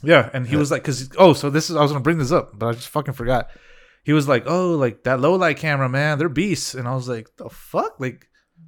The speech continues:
Speaker 1: this old guy talking to me like he knows stuff, and I'm like, "He probably
Speaker 2: Yeah.
Speaker 1: saw some YouTube channel."
Speaker 2: Yeah.
Speaker 1: And I'm like, "Oh yeah, Sony, but I got my flash and this and that."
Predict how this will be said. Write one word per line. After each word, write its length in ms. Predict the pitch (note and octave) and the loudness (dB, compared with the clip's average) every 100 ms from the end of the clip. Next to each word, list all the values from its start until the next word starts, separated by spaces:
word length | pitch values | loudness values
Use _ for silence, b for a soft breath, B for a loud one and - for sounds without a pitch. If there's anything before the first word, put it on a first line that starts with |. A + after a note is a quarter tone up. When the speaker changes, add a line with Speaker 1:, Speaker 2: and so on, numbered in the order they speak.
| - | -12
Speaker 1:
this 140 | C3 | -6
old 180 | C3 F3+ | -4 -4
guy 140 | F3+ | -6
talking 260 | D3+ F3+ F#3+ | -4 -6 -6
to 60 | F3+ | -6
me 120 | F3+ | -4
like 200 | C#3 B2 | -4 -6
he 60 | C3 | -6
knows 280 | B2 F#3 | -4 -4
stuff, 280 | G3+ A3+ A3 | -2 -4 -4
and 80 | C3+ | -8
I'm 60 | C3+ | -6
like, 120 | B2+ | -4
"He 60 | C#3+ | -2
probably 200 | F#3+ C#3+ | 0 0
Speaker 2:
Yeah. 40 | |
Speaker 1:
saw 140 | E3+ | -2
some 140 | C#3 C3+ | -2 -2
YouTube 240 | G3+ D3+ | -2 -2
channel." 260 | C#3+ B2 A2 | -2 -2 -4
Speaker 2:
Yeah. 320 | F#2+ F#2+ F#2 - G#2+ | -4 -2 -2 -4 -6
Speaker 1:
And 40 | A#2 | -2
I'm 180 | C3+ C3+ | -2 -2
like, 120 | C3 | 0
"Oh 180 | F#3+ G3+ | 2 2
yeah, 120 | G3+ | 0
Sony, 320 | - F#3 F#3+ | -2 -2 -2
but 120 | D3+ D3 | 0 2
I 60 | |
got 140 | F3+ E3 | 4 4
my 100 | C3 | 2
flash 380 | - D3 C#3+ C#3+ | 0 -2 -2 -4
and 100 | C#3 | -6
this 100 | C3 | -4
and 120 | C3 | -2
that." 220 | B2+ B2 | -2 -4